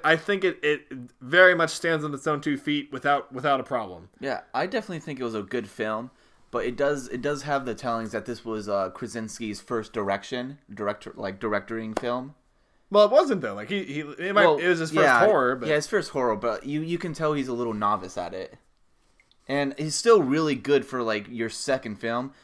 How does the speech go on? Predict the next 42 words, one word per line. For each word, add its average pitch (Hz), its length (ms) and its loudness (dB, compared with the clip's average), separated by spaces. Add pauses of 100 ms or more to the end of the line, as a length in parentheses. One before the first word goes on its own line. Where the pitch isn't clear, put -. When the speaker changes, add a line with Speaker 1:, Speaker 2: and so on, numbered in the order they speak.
(160)
Speaker 2:
But 123 120 0
he 143 180 -8
can, 156 200 -10
he 160 180 -8
can 202 100 -2
still 151 320 2
improve. 101 640 -6 (680)
Speaker 1:
What, 156 400 6
uh, 156 400 0
what, 143 640 0
like, 160 340 0
rookie 160 480 -2
mistakes 139 460 -4
did 131 160 -8
you 127 160 -4
think, 131 220 -8
do 131 80 -8
you 131 60 -4
think 135 140 -4
he 131 80 -8
made 123 160 -2
in 123 100 -6
the 117 60 -12
director's 113 460 -10
chair? - 240 -16 (320)
Speaker 2:
Um, 135 440 0
I'm 165 220 0
just, - 420 -10
uh, 113 300 4
thinking. 139 400 -6
I 117 140 0
felt 151 260 0
like, 117 560 0
like 139 180 0
I 127 100 0
said, 127 200 -4
with 120 140 -4
the 107 80 -4
consistency 117 720 -8
throughout 107 280 -4
the 110 60 -10
monsters, 101 840 -6